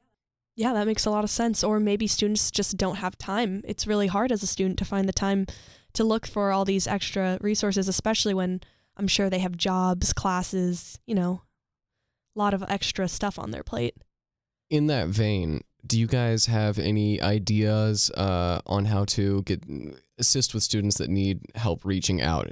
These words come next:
Speaker 2: Uh, they have limited time, resources, trying to reach that crowd that has a need for those services, but not necessarily the means to access them.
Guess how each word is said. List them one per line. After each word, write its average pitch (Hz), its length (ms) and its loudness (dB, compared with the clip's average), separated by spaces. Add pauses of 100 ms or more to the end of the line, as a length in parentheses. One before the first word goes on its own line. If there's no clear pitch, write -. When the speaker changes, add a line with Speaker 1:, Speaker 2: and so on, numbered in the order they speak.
Speaker 2:
Uh, 67 400 0
they 87 120 0
have 90 120 0
limited 87 300 0
time, 92 320 0
resources, 90 580 0
trying 113 380 0
to 98 160 2
reach 95 300 -2
that 80 180 -2
crowd 90 320 0
that 80 100 0 (240)
has 98 380 0
a 90 200 0
need 101 340 0
for - 100 -20
those 90 180 0
services, 98 540 0
but 90 240 -4 (120)
not 90 280 -2
necessarily 92 640 2
the 90 140 2
means 92 420 2
to 82 260 0
access 73 440 0
them. - 240 -8